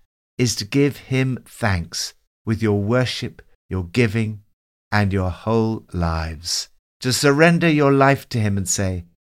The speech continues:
"I'm willing to do whatever you want." Whatever you are facing,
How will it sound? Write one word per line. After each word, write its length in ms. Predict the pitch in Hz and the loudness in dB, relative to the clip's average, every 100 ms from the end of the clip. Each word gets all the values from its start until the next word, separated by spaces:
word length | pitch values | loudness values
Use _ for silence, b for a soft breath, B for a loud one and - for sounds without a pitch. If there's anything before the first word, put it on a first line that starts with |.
| - | -4
"I'm 260 | 110 107 110 | -2 0 2
willing 320 | 131 147 139 | 2 0 -4
to 140 | 139 | -10
do 440 | 117 90 82 80 - _ _ - | -4 -2 -2 -6 -14 _ _ -8
whatever 880 | 92 92 _ - 117 104 110 107 - _ _ | -6 -6 _ 2 4 4 0 -2 -10 _ _
you 580 | 90 95 95 95 98 _ - | -4 0 2 0 -4 _ -12
want." 580 | 87 85 78 - - _ _ _ _ _ _ _ _ _ _ | -8 -8 -8 -16 -20 _ _ _ _ _ _ _ _ _ _
Whatever 420 | 120 123 143 139 | -6 0 0 2
you 200 | 135 113 | 0 0
are 120 | 107 98 | 0 -2
facing, 600 | 98 90 - 82 78 | -4 -4 -4 -8 -10